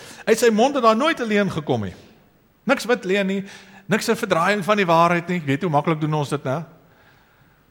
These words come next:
Verskoning te maak dat ek nie iewers opgedaag het nie. Nie lus om iemand te sien nie.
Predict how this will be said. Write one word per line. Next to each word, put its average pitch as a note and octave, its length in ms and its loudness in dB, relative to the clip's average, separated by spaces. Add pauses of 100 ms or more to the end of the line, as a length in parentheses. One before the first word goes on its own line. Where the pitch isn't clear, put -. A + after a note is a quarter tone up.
(720)
Verskoning D3 400 -2
te C#3+ 140 -4
maak C3+ 240 0
dat B2 160 -4
ek C3 80 -10
nie D3+ 100 -8
iewers C3+ 160 -4
opgedaag A#2+ 600 -6
het D3+ 100 -16
nie. C#3+ 140 -10 (840)
Nie A#2+ 160 -2
lus D3+ 160 2
om D#3 120 -2
iemand D3 280 0
te C#3 80 -4
sien C#3+ 240 -4
nie. C#3+ 140 -4